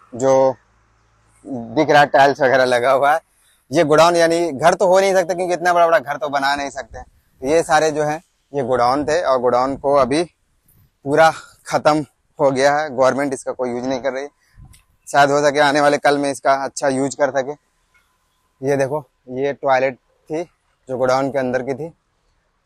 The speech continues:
और ये खंडर। हाँ गाइस, हाँ, थोड़ा मेरा फास्टिंग है, तो आज का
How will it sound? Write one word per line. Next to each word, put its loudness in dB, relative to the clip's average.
और 0
ये 4
खंडर। 2
हाँ 4
गाइस, 4
हाँ, 2
थोड़ा 4
मेरा 4
फास्टिंग 0
है, -4
तो -10
आज 4
का 2